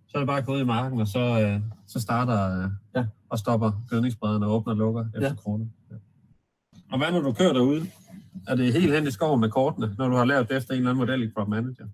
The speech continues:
Speaker 2: Nej, det, det passer helt, det passer perfekt. Ikke, øh,
Speaker 1: Det
Speaker 2: ikke, øh, det er minimalt i hvert fald, hvad
Speaker 1: Det er ikke sådan, du oplever, at den, øh, at du egentlig vil hellere vil
Speaker 2: Nej.
Speaker 1: lukke ned, hvor den vil åbne op, og
Speaker 2: Nej, vi har ingen, ingen vandhuller nye i det, men ja,
Speaker 1: Ja.
Speaker 2: det, ja.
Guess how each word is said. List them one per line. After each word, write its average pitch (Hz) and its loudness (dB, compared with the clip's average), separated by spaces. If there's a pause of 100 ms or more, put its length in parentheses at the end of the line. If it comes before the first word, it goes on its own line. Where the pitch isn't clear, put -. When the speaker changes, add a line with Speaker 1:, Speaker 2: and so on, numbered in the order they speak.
(220)
Speaker 2:
Nej, 147 2 (120)
det, 120 6
det 110 0
passer 123 0
helt, 113 2
det 123 0
passer 117 -2
perfekt. 110 -6 (280)
Ikke, 104 -4
øh, - -14 (480)
Speaker 1:
Det 120 -4
Speaker 2:
ikke, 104 -4
øh, 90 0 (1300)
det 110 2
er 101 4
minimalt 107 4
i 104 4
hvert 101 2
fald, 101 2
hvad 95 0
Speaker 1:
Det 90 -4 (240)
er - 0
ikke 147 2
sådan, 143 4
du 123 4
oplever, 120 4
at 98 2
den, 110 2
øh, 95 -2
at 107 0
du 120 4
egentlig 104 2
vil 110 2
hellere 110 2
vil 101 -2 (240)
Speaker 2:
Nej. 170 6
Speaker 1:
lukke 127 6
ned, 131 2
hvor 117 2
den 120 2
vil 104 2
åbne 107 0
op, 113 0
og 107 -4
Speaker 2:
Nej, 101 4 (300)
vi 101 -2
har 104 0
ingen, 110 2
ingen 113 4
vandhuller 107 4
nye 107 4
i 101 2
det, 98 0
men - -8
ja, 98 -12
Speaker 1:
Ja. 104 -14 (260)
Speaker 2:
det, 92 -4
ja. 73 -20